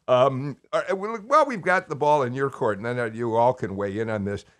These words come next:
Uh, Greg, you and, uh, Salzer, James Salzer, uh, uh, filed a piece about the governor's inauguration,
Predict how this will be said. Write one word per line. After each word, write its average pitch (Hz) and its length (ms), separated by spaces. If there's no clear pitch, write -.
Uh, 165 120
Greg, 196 400
you 247 320
and, 180 280
uh, 131 180
Salzer, 120 580
James 127 340
Salzer, 113 420
uh, 107 300
uh, 107 200
filed 175 460
a - 40
piece 156 460
about 113 420
the 113 80
governor's 113 600
inauguration, 107 1040